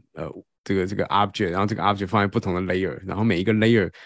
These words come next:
你要去控制它的坐标，然后，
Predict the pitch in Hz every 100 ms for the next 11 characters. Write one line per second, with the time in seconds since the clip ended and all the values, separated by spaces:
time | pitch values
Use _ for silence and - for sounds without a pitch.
0 | - _ - 104 107 117 - 110 104 104
1 | 101 95 82 87 - 110 90 92 85 85
2 | - _ _ _ - 98 85 101 95 92
3 | 82